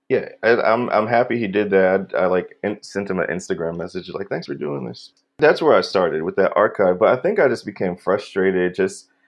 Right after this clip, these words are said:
without resources to do research, one, and then two, that I couldn't find anybody el-, any other Black graphic designers.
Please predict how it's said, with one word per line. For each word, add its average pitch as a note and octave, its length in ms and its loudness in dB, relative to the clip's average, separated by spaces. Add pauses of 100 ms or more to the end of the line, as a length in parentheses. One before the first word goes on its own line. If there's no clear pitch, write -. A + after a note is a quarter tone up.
without A#2 340 4
resources G2+ 600 -2
to G2 80 -10
do F#2 300 -2
research, E2 520 -4
one, F2+ 320 0
and F#2 180 0
then E2+ 200 -4
two, G2+ 580 2 (260)
that A#2 160 8
I C3+ 100 6
couldn't C#3 300 2
find A#2+ 260 0
anybody G#2 480 2
el-, A2 220 2
any A#2+ 180 0
other A2 280 2
Black G2 260 0
graphic F2+ 320 -2
designers. F2+ 920 -2